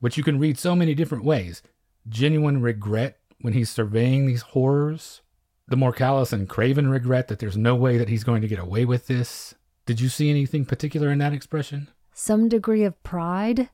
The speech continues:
Speaker 1: Mm.
Speaker 2: to a certain extent.
Speaker 1: There are only two survivors of this massacre, Andrei and Dorochka, and Andrei is visited by this vision of Theophanes, who reappears from beyond the veil.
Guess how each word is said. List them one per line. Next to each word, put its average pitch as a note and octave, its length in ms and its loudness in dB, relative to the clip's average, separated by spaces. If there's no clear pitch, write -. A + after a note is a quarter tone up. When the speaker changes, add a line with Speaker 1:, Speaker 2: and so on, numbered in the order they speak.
Speaker 1:
Mm. A2 280 -6
Speaker 2:
to A#3+ 140 0
a A#3 40 0
certain A#3+ 320 0
extent. B3+ 600 -4
Speaker 1:
There C#3+ 140 2
are C#3+ 60 2
only F#3 240 4
two F#3 200 2
survivors G#2 580 0
of G2+ 100 -6
this G#2+ 180 -4
massacre, G2 720 -4
Andrei C3+ 420 4
and A#2+ 140 2
Dorochka, F#2+ 640 -2
and B2 100 2
Andrei C#3 500 2
is B2+ 160 0
visited C3 500 2
by A#2 160 0
this A#2 200 0
vision A#2+ 420 2
of A#2+ 100 0
Theophanes, G2 720 -2
who A#2 160 2
reappears C3 640 2
from A#2 260 2
beyond A2+ 640 2
the A2+ 100 2
veil. G#2+ 840 -2